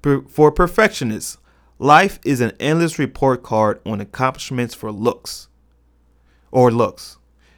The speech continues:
It is fast and enduring track to unhappiness, and perfectionism,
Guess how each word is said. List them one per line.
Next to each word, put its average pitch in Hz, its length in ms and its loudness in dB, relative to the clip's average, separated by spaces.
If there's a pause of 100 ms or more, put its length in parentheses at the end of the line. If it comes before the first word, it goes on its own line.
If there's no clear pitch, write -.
(300)
It 143 80 0
is 113 220 -2
fast 165 440 0
and 156 100 -6
enduring 127 340 0
track 113 360 -4
to 113 100 -6
unhappiness, 101 760 -8
and 101 260 -14
perfectionism, 117 840 -4